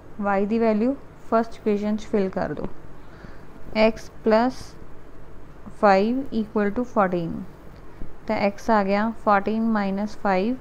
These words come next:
ਮੀਨਸ ਨਾਈਨ, x ਆ ਗਿਆ ਨਾਈਨ। ਤੇ ਦੋਨੋਂ ਵੈਲਿਊਜ਼ ਆਪਾਂ ਕੱਢ ਲਈਆਂ, x ਨਾਈਨ ਤੇ y ਫਾਈਵ। ਨੈਕਸਟ ਹੈ ਲਾਸਟ ਕੁਐਸਚਨ।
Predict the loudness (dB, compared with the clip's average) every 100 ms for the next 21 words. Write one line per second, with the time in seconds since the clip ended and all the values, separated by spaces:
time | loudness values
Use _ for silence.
0 | -8 -10 -10 -10 -12 -14 -4 0 0 -2
1 | 0 0 0 -4 -8 -12 -14 -14 -14 -12
2 | -10 -10 -10 -10 -10 -6 -4 -4 0 2
3 | 4 2 0 -2 -6 -6 -6 -2 0 2
4 | 2 2 0 0 -2 -2 -4 -4 -12 -14
5 | -14 -8 -2 -2 0 0 0 0 -2 -10
6 | -14 -14 -14 -16 -18 -10 -4 -2 0 0
7 | 0 0 2 0 -2 -2 -2 -8 -14 -16
8 | -16 -16 -16 -18 -18 -18 -18 -18 -18 -18
9 | -18 -18 -18 -18 -18 -18 -18 -16 -6 -2
10 | -2 -2 0 0 -2 -4 4 6 6 4
11 | -2 0 -2 -2